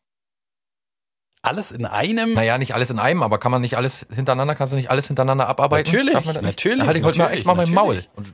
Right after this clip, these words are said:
Speaker 2: rede nur, wenn ich gefragt werde.
Speaker 1: Natürlich, ich meine nur, womit wir anfangen wollen, ist deine Wahl.
Speaker 2: Ach so.
Speaker 1: Es ist eine interaktive Sendung, du bist genauso, du bist hier genauso im Grundbuch eingetragen wie ich und kannst hier entscheiden und frei verwalten und schalten und walten.
Speaker 2: Hm.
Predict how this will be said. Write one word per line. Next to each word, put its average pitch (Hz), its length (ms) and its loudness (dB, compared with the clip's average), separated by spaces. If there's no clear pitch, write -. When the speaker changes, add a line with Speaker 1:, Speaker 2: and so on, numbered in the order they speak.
Speaker 2:
rede 143 260 0
nur, 147 200 2
wenn 156 80 0
ich 147 80 -4
gefragt 147 360 -2
werde. 87 280 -4
Speaker 1:
Natürlich, 147 500 0
ich 113 120 -4
meine 120 240 2
nur, 117 220 -2
womit 110 260 0
wir 101 100 0
anfangen 143 380 -2
wollen, 90 160 -2
ist - 160 -8
deine 80 240 -4
Wahl. 78 140 -2
Speaker 2:
Ach - 20 -4
so. 196 200 2
Speaker 1:
Es - 160 -4
ist - 100 -10
eine 113 100 -4
interaktive 127 640 0
Sendung, 165 560 0
du 135 140 -4
bist 156 180 -4
genauso, 131 560 0
du 104 160 -8
bist 92 240 -4
hier 95 140 -2
genauso 139 1000 2
im 117 180 -2
Grundbuch 139 480 0
eingetragen 117 640 0
wie 101 100 -6
ich - 300 -8
und 104 200 -6
kannst - 300 -4
hier 107 180 -2
entscheiden 110 520 -2
und 135 140 -6
frei 104 220 0
verwalten 120 600 -2
und 107 180 -8
schalten 90 400 -4
und 85 160 -10
walten. 78 440 -6
Speaker 2:
Hm. 139 360 0